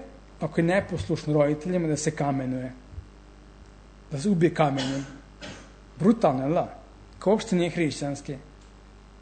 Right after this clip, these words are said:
Skroz je super. Dao Bog je danas to u našem zakonu. Da je danas to u našem zakonu, samo da razumeš zašto je Bog to rekao u Starom Zavetu,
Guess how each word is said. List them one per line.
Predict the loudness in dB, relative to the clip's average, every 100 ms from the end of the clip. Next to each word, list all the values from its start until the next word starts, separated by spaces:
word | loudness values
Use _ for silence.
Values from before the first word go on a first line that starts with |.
| -20 -20 -20 -20 -20 -20 -20 -18 -18 -16
Skroz | -8 0 0
je | 0
super. | -4 -6 -6 -8 -12 -20 -20 -20 -6
Dao | 0 2
Bog | 6 6 6
je | 4 2
danas | 0 2 0 -4 0
to | 2
u |
našem | 2 0 0
zakonu. | -2 -2 -4 -8 -10 -12 -18 -20 -20 -20 -20 -2
Da | 2
je |
danas | 4 6 6 4
to | 8 8
u |
našem | 10 6 4 2
zakonu, | 2 0 -2 0
samo | 2 4
da | 4
razumeš | 4 4 4 8
zašto | 6 6 4
je |
Bog | 2 4
to | 4
rekao | 4 2
u |
Starom | 4 4 4
Zavetu, | 2 0 -6